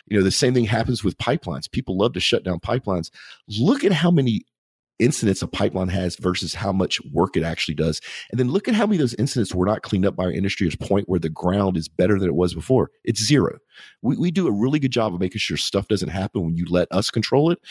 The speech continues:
'cause we know how to con-, use hydrocarbons effectively. And when a mistake does happen, we're a bunch of engineers that know how to fix stuff. We come back and restore the environment better than it was before. So,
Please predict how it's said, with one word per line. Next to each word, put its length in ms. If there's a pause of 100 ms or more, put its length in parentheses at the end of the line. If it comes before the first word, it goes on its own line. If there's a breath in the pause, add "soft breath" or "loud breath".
(240 loud breath)
'cause 160
we 140
know 320 (360)
how 220
to 60
con-, 180
use 260
hydrocarbons 460
effectively. 500 (360 loud breath)
And 260
when 100
a 60
mistake 460
does 240
happen, 360 (320 loud breath)
we're 140
a 40
bunch 220
of 80
engineers 380
that 80
know 60
how 100
to 60
fix 240
stuff. 180
We 80
come 160
back 240
and 100
restore 380
the 80
environment 500
better 400
than 140
it 60
was 220
before. 420 (440 loud breath)
So, 380